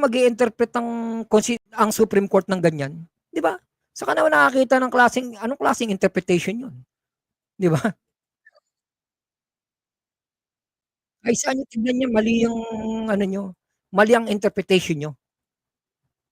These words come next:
Yun yun talaga. So, yun lang po muna. Talagang maraming salamat. I love you all.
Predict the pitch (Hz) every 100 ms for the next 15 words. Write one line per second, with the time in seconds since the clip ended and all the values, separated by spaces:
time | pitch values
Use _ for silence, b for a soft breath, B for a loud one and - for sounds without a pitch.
0 | _ _ 165 208 220 190 180 160 160 _
1 | _ _ _ _ _ _ _ _ _ _
2 | _ _ _ _ _ 185 202 226 220 214
3 | 214 220 220 185 180 180 175 175 156 160
4 | 156 156 123 120 117 131 104